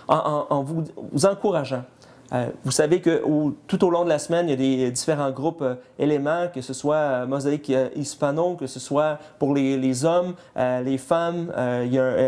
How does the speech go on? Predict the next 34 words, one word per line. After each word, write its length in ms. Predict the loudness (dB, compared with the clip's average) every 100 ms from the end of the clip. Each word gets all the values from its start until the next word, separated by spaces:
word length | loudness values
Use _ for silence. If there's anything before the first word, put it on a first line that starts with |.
| 2
un, 180 | -2 0
un 260 | -2 0
élément 300 | 0 0 -2
thématique, 480 | -2 -2 -2 -2 -2
maintenant 300 | -2 0 0
les, 160 | 0 -2
les 260 | -2 2
ados 320 | 2 2 0 0
également. 380 | 0 0 0 -2 -8 -20 -20 -20 -2
Et, 80 | 2
et, 380 | 2 2 2 0
et 60 |
éventuellement, 540 | 2 0 0 0 0 -2
il 40 |
va 60 | -2
y 20 |
avoir 160 | -4
d'autres, 380 | -2 -2 -2 -2
d'autres 260 | 0 0 0
groupes 300 | -2 -2 -4
qui 240 | -2 0
vont, 320 | 2 2 0
euh, 140 | -2 -4
prendre 300 | -4 -2 0
naissance. 580 | -2 0 0 0 -4 -10 -20 -20 -12 0
Mais 300 | 2 4 2
je 100 | 2
vous 160 | 2 2
encourage 720 | 2 -2 -2 -6 -8 -14 -20 -4
à, 400 | -2 0 -2 -4 -10 -18 -20 -20 -20 -20 -20 -20 -2
à 120 | 0 0
être 100 | 2
quelqu'un 400 | 0 2 0 0
qui 420 | -2 -4 -4